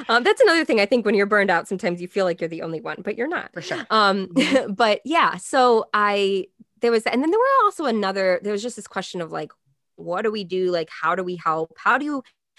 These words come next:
Speaker 1: how do you plan? Well, I mean, you, uh, teachers were dealing, it's, it's actually a lot of parallels to the exact same issues teachers were dealing with. It's just in a different way. How do you
Speaker 2: Mm-hmm.
Speaker 1: plan when you don't know what's gonna happen? <laughs>
Speaker 2: Right.
Speaker 1: And all these questions.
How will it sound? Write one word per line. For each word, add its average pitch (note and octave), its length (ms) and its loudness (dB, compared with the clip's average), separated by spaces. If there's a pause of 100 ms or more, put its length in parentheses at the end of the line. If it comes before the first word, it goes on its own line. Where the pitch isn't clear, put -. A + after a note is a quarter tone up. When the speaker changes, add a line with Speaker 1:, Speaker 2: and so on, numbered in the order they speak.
(220)
Speaker 1:
how D#4 100 0
do F#4 60 4
you G4+ 100 4
plan? G3+ 600 0
Well, D4+ 80 4
I - 20 2
mean, F4 120 2
you, F4 80 0
uh, B3+ 180 -4
teachers C4+ 280 -6
were C#4+ 60 -6
dealing, B3+ 180 -2
it's, B3 280 0
it's C#4 160 -2
actually F#4 240 -2
a G#3 60 0
lot F3+ 140 0
of F3 60 -8
parallels D#3+ 380 -8
to - 160 -10
the F3 60 -4
exact F3 260 -6
same E3 160 -8
issues D#3+ 260 -10
teachers D#3+ 300 -14
were D#3 80 -10
dealing D#3 220 -12
with. - 120 -18
It's F3 100 -14
just F#3 140 -12
in F#3 80 -6
a F3 60 -4
different F3 320 -10
way. E3 140 -10 (280)
How B3 140 0
do C#4 80 -2
you F4+ 120 0
Speaker 2:
Mm-hmm. - 40 -12
Speaker 1:
plan G3 580 -2 (200)
when G3 120 -2
you F#3 80 -6
don't F#3 220 -2
know F#3 100 -4
what's F3+ 160 -8
gonna D#3+ 160 -10
happen? - 380 -4 (220)
<laughs> F#4 120 6 (180)
Speaker 2:
Right. F4 140 2
Speaker 1:
And C#4+ 80 4
all C#4+ 200 4
these D4 240 -2
questions. F3+ 640 -4